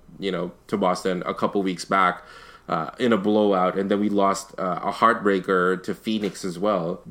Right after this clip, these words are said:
due to the lack of motivation. So it's really disappointing just because Oracle is shutting down, and there's only a limited amount of games left in this arena,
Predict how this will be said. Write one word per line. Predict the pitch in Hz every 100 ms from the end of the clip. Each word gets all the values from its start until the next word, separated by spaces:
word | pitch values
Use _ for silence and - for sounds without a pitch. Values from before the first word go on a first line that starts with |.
| 107
due | 123 113
to | 110 113
the | 98
lack | 101 101 95
of | 101
motivation. | 101 98 101 107 104 92
So | 147
it's | 135
really | 120 185 220
disappointing | 180 - - 180 139
just | 104 -
because | 123 98
Oracle | 107 151 160
is | 117
shutting | - 131 113 90
down, | 101 113 87 92
and | 92 101
there's | 113 120
only | 120 123
a | 101
limited | 104 113 104 101
amount | 95 95 95
of | 87 90
games | 98 101 95 87
left | 92 87 -
in | - 87
this | 87 -
arena, | 87 85 117 92 87 -